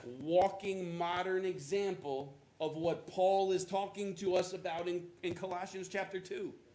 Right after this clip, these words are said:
He's not connected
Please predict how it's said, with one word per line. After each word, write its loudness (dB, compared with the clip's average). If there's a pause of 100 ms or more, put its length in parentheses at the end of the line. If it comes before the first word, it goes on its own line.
(840)
He's -10
not -6 (300)
connected -4